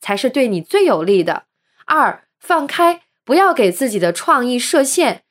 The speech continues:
任何点子都可以抛出来，写在纸上，拿给同事看，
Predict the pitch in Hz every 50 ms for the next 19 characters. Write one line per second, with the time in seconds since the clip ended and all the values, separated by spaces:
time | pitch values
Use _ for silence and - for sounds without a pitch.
0 | _ _ _ - 415 392 311 - 254 240 233 202 170 165 185 196 330 392 427 -
1 | 320 269 190 185 - - 220 214 220 - 240 190 156 147 - - _ _ _ _
2 | - - - - - 302 320 330 320 - 185 165 - - 247 214 185 - - _
3 | _ _ _ - 214 214 302 - 381 330 - - - 202 190 196 - 208 202 -
4 | 220 190 160 -